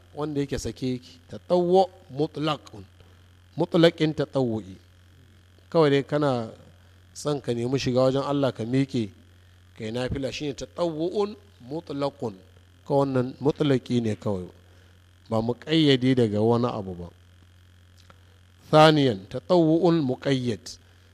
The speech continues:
Akwai tatawwu'i wanda yake muƙayyadi ne, an ƙayyade shi. Wa yusamma, to shi wannan tatawwu al-mutlaq, a, al-muqayyad, ana kiran shi da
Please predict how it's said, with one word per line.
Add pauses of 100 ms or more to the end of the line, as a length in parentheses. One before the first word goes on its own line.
(200)
Akwai
tatawwu'i
wanda
yake
muƙayyadi
ne, (100)
an
ƙayyade
shi. (760)
Wa
yusamma, (440)
to
shi
wannan
tatawwu
al-mutlaq, (560)
a,
al-muqayyad, (680)
ana
kiran
shi
da